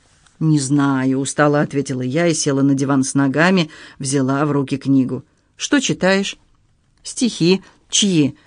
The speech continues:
"Гете". Я показала обложку, где золотыми буквами на немецком было написано имя автора. "А, ну да, ты же у нас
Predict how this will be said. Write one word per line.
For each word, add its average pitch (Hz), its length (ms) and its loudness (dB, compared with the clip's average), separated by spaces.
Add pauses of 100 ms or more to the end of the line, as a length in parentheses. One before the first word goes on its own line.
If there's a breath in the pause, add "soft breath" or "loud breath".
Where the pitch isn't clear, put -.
(140 soft breath)
"Гете". 180 580 0 (460)
Я 170 220 -2
показала 175 520 2
обложку, 165 440 0
где 156 160 0
золотыми 170 460 2
буквами 170 560 0 (220 loud breath)
на 170 200 2
немецком 160 640 2
было 180 180 2
написано 170 460 2
имя 160 440 0
автора. 139 560 -2 (680)
"А, 175 500 2
ну 170 160 0
да, 165 280 2
ты 151 180 -2
же 151 160 -2
у 151 140 2
нас 160 400 0